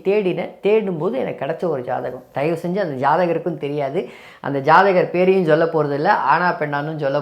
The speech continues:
போறது கிடையாது. But வெறும் date of birth மட்டும் போடுறேன், கோச்சிக்க மாட்டாருன்னு நினைக்கிறேன். இப்படியே சொல்லி சொல்லி நான் எல்லாத்தையும் போட்டுக்கிட்டு இருக்கேன். போடுறது என்னுடைய ஸ்டைல் கிடையாது,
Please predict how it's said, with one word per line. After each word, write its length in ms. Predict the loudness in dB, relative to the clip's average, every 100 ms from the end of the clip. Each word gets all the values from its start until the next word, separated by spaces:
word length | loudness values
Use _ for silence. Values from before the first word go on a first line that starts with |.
| -2
போறது 240 | -4 -4
கிடையாது. 360 | -4 -2 -2 -4 -4 -6
But 120 | -6 -4
வெறும் 240 | -2 0 2
date 120 | 2
of 60 | 2
birth 160 | -2 -6 -8
மட்டும் 240 | -4 -4 -2
போடுறேன், 320 | -2 -2 -4 0
கோச்சிக்க 360 | 0 2 -2 0
மாட்டாருன்னு 440 | -2 -2 -2 -2 -4
நினைக்கிறேன். 360 | -4 -4 -4 -8
இப்படியே 320 | -8 -2 2 4 4
சொல்லி 180 | 0 0 0
சொல்லி 160 | 0 2
நான் 100 | 2
எல்லாத்தையும் 300 | 2 2 0
போட்டுக்கிட்டு 340 | 2 0 -4 -6
இருக்கேன். 200 | -8 -10 -16 -20 -20 _
போடுறது 280 | 4 4 4
என்னுடைய 260 | 2 2 0 0
ஸ்டைல் 260 | 2 2 4
கிடையாது, 420 | 4 4 2 0